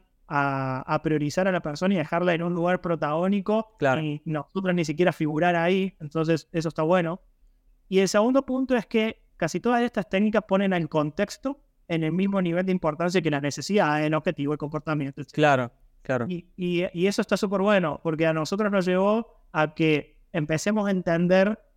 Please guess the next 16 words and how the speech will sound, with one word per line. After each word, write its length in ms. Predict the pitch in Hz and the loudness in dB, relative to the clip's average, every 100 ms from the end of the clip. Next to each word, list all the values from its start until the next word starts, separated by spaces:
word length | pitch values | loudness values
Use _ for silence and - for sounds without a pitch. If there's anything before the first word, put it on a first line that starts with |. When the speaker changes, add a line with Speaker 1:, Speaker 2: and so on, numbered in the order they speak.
| _ | _
Speaker 1:
la 160 | 160 156 | 0 0
experiencia 680 | - - 160 180 202 196 202 | 0 -2 0 2 0 0 0
por 220 | 165 156 | 0 0
medio 320 | 160 147 143 | 2 2 2
de 240 | 147 139 - | 0 -2 -6
los 180 | 135 | -10
modelos 320 | 139 156 190 185 | -2 0 0 0
mentales 540 | 180 185 214 233 - | -2 2 2 2 0
y 100 | 165 | 0
el 100 | 160 | 2
contexto 460 | 170 170 262 - 208 | 2 0 -2 0 0
real 200 | 185 208 | 2 2
donde 220 | 196 165 | 0 0
se, 320 | 156 147 147 | -2 -4 -4
se 180 | - 147 | -6 -4
desarrolla. 600 | 143 151 151 180 143 135 | -2 -2 2 2 0 -6